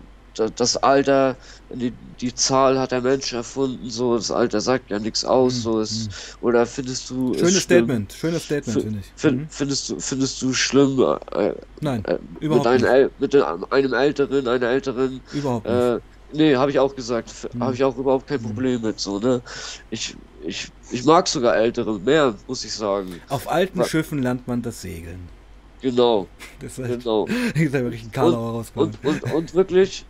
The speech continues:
Speaker 1: und wirklich, ich hab den Vergleich von meiner, von meiner Ex, die so alt war wie ich, gehabt und von ihr. So, f-, sie sind f-, viel reifer, viel
Speaker 2: Ja,
Speaker 1: reifer.
Speaker 2: klar, die haben schon
Speaker 1: Und,
Speaker 2: viel mehr
Speaker 1: und,
Speaker 2: Lebenserfahrung.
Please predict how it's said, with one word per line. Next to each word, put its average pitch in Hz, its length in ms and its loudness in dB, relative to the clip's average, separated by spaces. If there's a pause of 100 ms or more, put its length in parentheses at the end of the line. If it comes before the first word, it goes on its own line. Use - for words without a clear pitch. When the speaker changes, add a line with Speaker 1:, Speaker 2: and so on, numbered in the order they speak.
(160)
Speaker 1:
und 131 240 -4
wirklich, 165 360 -2
ich 131 100 -4
hab 165 120 -2
den 156 220 2
Vergleich 160 680 2
von 143 300 -4
meiner, 135 420 4 (120)
von 123 200 -8
meiner 127 320 4
Ex, - 320 0
die 131 100 -8
so 113 180 0
alt 131 220 2
war 127 120 -4
wie 123 120 -6
ich, - 180 -12
gehabt 139 300 -2
und 120 160 -10
von 123 200 -8
ihr. 113 360 2 (520)
So, 127 360 6
f-, - 240 -12 (140)
sie 131 180 -8
sind 147 220 -2
f-, - 240 -12
viel 175 420 6
reifer, 139 640 4 (120)
viel 160 500 2 (100)
Speaker 2:
Ja, 120 60 2
Speaker 1:
reifer. 147 140 4
Speaker 2:
klar, 117 400 -4
die 127 120 -2
haben 127 100 -4
schon - 140 -2
Speaker 1:
Und, - 40 -6
Speaker 2:
viel 147 100 2
mehr 147 120 2
Speaker 1:
und, 131 60 -2
Speaker 2:
Lebenserfahrung. 120 880 -2